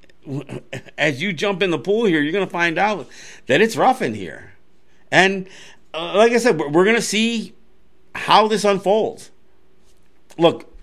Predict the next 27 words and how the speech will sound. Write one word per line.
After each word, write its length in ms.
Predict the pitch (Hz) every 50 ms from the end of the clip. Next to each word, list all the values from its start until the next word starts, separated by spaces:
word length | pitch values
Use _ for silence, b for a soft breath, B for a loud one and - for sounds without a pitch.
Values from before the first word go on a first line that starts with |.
| - - - - - - - - - - - - - - - - - - -
four 280 | - - 151 160 175 180
million 320 | 190 185 180 180 175 156
people 380 | 135 170 156 135 127 117 113 110 113
in 160 | 123 123 120
the 40 | 120
United 300 | 120 123 123 120 120 113
States, 420 | - 120 110 101 90 - - - - - - - - - - -
um, 540 | 110 104 101 101 101 98 95 98 98 90 - - - - - -
are 140 | 104 104 107
confirmed 760 | - 120 113 110 - 127 123 123 123 120 117 107 - - - -
to 100 | 120 104
have 440 | 92 98 101 98 98 95 92 - b b b b b b b b
covid 280 | - 113 101 92 98 98
nineteen. 520 | 92 92 92 90 - - - 90 - - - - - - - - - - - - - B B B B B B
And 300 | 170 180 185 165 139 B B B B B B B B
the 80 | 127
C 240 | 131 - 220 254 262
D 160 | 254 233 175
C 420 | 135 - 190 226 240 220 175 151 147
is 100 | 135 120
making 280 | 147 165 147 139 135
calculations 640 | 131 175 160 156 127 131 135 151 185 180 156 135 117
based 300 | - - 143 143 135 139
on 260 | 139 131 127 127 123 113
their 140 | 113 117
antibody 460 | - 127 135 165 147 117 107 101 98 98
tests 340 | 104 107 104 110 - -